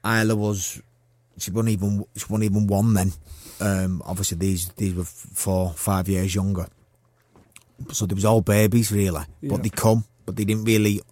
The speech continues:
Speaker 1: understand
Speaker 2: Understood
Speaker 1: it.
Speaker 2: it, yeah, of course.
Speaker 1: Anyway, we went to Shaw, uh, we went to White Collar Shaw the, the other month. My mate's got a gym,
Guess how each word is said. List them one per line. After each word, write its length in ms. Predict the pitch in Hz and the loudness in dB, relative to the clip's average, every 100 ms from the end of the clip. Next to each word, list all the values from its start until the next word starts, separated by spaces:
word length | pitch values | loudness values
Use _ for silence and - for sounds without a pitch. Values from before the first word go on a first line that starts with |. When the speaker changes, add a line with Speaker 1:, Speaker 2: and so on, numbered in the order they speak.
| _ - | _ -10
Speaker 1:
understand 420 | 110 101 143 101 | -4 0 2 2
Speaker 2:
Understood 260 | 110 107 135 | 2 2 0
Speaker 1:
it. 60 | |
Speaker 2:
it, 40 | 123 | -6
yeah, 60 | 143 | -8
of 100 | - | -6
course. 340 | 127 107 - - _ _ - | -8 -8 -12 -16 _ _ 0
Speaker 1:
Anyway, 280 | 127 120 113 | 4 6 8
we 120 | 120 | 6
went 180 | 123 - | 6 6
to 100 | 120 | 4
Shaw, 460 | - 123 117 131 120 - - | 6 8 8 6 4 -4 -6
uh, 220 | 101 110 101 | 2 2 4
we 100 | 123 | 4
went 240 | 117 113 | 4 2
to 220 | - 107 | 4 4
White 340 | 104 107 110 104 | 4 2 2 2
Collar 200 | - 117 | 2 2
Shaw 240 | - 120 117 | 4 4 6
the, 240 | 110 107 | 4 4
the 180 | 85 110 | 2 0
other 160 | 101 | 2
month. 320 | 110 110 95 - | 2 2 0 0
My 60 | |
mate's 300 | 104 107 92 | 0 2 0
got 140 | - 98 | -2 -2
a 40 | |
gym, 340 | 95 107 101 | 0 0 0